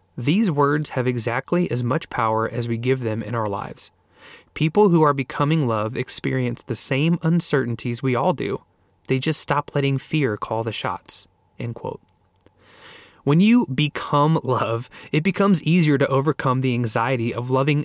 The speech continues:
difficult people and the fear that tries to keep you from doing what's right. Another thing I learned is be genuine in your love. Don't fake being something that you're not. Bob says again, quote,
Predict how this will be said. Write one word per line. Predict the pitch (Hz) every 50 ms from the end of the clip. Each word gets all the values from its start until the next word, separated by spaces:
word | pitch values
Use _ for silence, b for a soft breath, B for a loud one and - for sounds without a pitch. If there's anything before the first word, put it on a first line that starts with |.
| - 127
difficult | 117 139 127 131 127 - 131 113
people | - - 196 185 - - 120 - -
and | 147 139 147 160
the | 160
fear | - - - - 156 160 160 151 135
that | 127 - -
tries | - - 123 123 131 -
to | - -
keep | - - 127 113 -
you | 143 131
from | - - 135 123
doing | 117 107 107 107 107
what's | 95 - -
right. | 135 127 - - - _ _ _ _ _ _ _ _ _ _ _ _ _ _ _ _ _ - B B B B B B 170 156
Another | - 147 156 151 151 180
thing | - - 160 139 131
I | 127
learned | 120 120 120 120 127 147 160 156 b b b b b b b b
is | 151 156 156 147 - b b b b b b 117
be | 120 151 185 226 277
genuine | 233 147 127 123 143 208 262 311 220 135 117 110 110
in | 107 110
your | 101 107
love. | 113 98 104 - - - - _ _ _
Don't | - 180 220 233 226
fake | - - - 120 151 - -
being | 131 131 131 139 139
something | - - 135 127 - 131 123
that | 117 101 107
you're | 120 117
not. | 120 147 156 123 139 - _ _ _ _ _ _ _ _ _ _ _ -
Bob | 135 147 175 190 175
says | - 160 143 139 131
again, | 139 131 139 127 110 104 107 117 _ - -
quote, | - 165 123 104 -